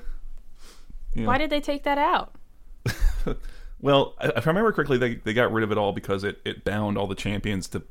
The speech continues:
Speaker 1: you have to have a judgment. Like, why are you in the league? Uh, all these things. They can't go out and do shit in the world, you know, in a significant way because you gotta, you're tied to this. It's like a giant, like, uh, anchor around every champion's neck in terms of, like,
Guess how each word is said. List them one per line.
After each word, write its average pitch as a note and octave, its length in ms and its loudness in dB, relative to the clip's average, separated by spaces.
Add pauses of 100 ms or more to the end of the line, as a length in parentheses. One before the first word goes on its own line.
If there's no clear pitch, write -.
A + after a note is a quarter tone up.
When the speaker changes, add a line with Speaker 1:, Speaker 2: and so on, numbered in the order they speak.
(340)
Speaker 1:
you - 100 6
have G#2+ 260 4
to A2 60 0
have G#2+ 120 2
a G2+ 40 4
judgment. G2 460 0
Like, F2+ 180 -4
why G#2+ 120 2
are A2 100 4
you A2+ 180 4
in A2+ 60 4
the A2+ 80 2
league? G2 480 -2 (760)
Uh, - 100 -8 (240)
all G#2 160 2
these G#2+ 180 4
things. F2+ 180 -6
They G2 100 -2
can't A2+ 200 2
go G#2+ 100 4
out G#2 80 4
and G2+ 100 0
do G#2 140 -2
shit - 240 -4
in G2 60 -4
the G2+ 60 -2
world, F#2+ 480 -2 (180)
you G#2 80 -2
know, G2+ 120 -2
in F#2+ 80 -4
a F#2 40 -6
significant G2 580 -6
way F2+ 240 -4
because F#2+ 300 -8
you - 60 -10
gotta, F#2+ 220 -4 (240)
you're - 100 -4
tied G2+ 340 -2
to - 80 -10
this. F2+ 180 -6 (200)
It's G2+ 100 -4
like A#2 100 2
a G2+ 40 0
giant, G2+ 320 0 (640)
like, F#2 160 -8 (300)
uh, E2+ 240 -6
anchor G#2 420 -2
around G#2 280 0
every G#2+ 200 -2
champion's - 460 -4
neck D#2 360 -6
in - 60 -2
terms - 240 -4
of, - 120 -6
like, - 180 -10